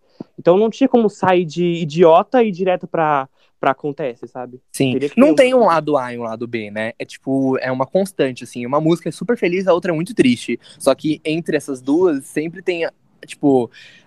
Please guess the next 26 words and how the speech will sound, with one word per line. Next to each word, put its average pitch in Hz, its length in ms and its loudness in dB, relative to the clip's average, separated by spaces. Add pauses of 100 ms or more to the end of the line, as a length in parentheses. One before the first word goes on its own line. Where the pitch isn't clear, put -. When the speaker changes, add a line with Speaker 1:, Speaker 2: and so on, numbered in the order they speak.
(140)
Speaker 2:
Santo 151 760 0
tem 143 180 -4
uma 135 140 -4
transição 139 540 -6
muito 139 260 -10
boa. 127 600 2
Aí, 123 360 0
por 131 160 -4
exemplo, 127 340 -4
Você 135 200 -2
Me 151 100 0
Perdeu 147 480 4
tem 160 100 -2
uma, 143 240 -4
tem 143 140 -6
uma 135 100 -4
transição 135 300 -10
muito 123 160 -18
boa. 123 420 2
Meninos 139 320 2
e 131 40 -4
Meninas, 123 480 -8
por - 100 -8
aí 302 100 -6
vai, 117 240 0
né? 123 220 -6